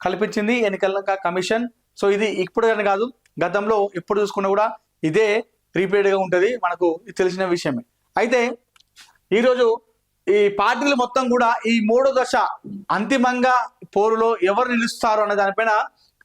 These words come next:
అన్ని పార్టీలు దృష్టి పెట్టినాయి. ఎందుకంటే మొదటి దశలో మొదటి స్థానంలో కాంగ్రెస్ పార్టీ, రెండో స్థానంలో బీఆర్ఎస్ పార్టీ, మూడు ఇండిపెండెంట్లు, నాలుగు బీజేపీ వచ్చింది. అదేవిధంగా రెండో దశ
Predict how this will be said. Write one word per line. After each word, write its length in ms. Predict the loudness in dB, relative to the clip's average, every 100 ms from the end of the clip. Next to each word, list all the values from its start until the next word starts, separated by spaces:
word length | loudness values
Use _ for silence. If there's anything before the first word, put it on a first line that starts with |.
| _
అన్ని 320 | -2 0 0 2
పార్టీలు 360 | 0 0 0
దృష్టి 260 | 0 -2 -2
పెట్టినాయి. 400 | -4 0 -2 -4 _ _ _ -4
ఎందుకంటే 420 | -2 0 0 -2 _ _ -6
మొదటి 280 | -2 0 2
దశలో 480 | 0 2 2 0 -4 _ _ _
మొదటి 280 | 0 2 0
స్థానంలో 440 | 0 2 2 2
కాంగ్రెస్ 440 | 0 -2 -2 -4 0
పార్టీ, 400 | -2 0 -4 -6 _ _ _ -2
రెండో 180 | 0 0
స్థానంలో 360 | 0 0 0
బీఆర్ఎస్ 400 | 2 2 0 0
పార్టీ, 360 | -2 0 -2 -4 _ _ -4
మూడు 460 | 0 2 2 0 -2 _ _ -4
ఇండిపెండెంట్లు, 640 | -2 0 0 0 -2 -4 -4
నాలుగు 260 | -2 0 0
బీజేపీ 340 | -2 0 0
వచ్చింది. 340 | -2 -4 -6 -8 _ _ _ -2
అదేవిధంగా 640 | 0 2 0 2 0 -2 -8 _ _
రెండో 340 | -2 0 2
దశ 80 | 0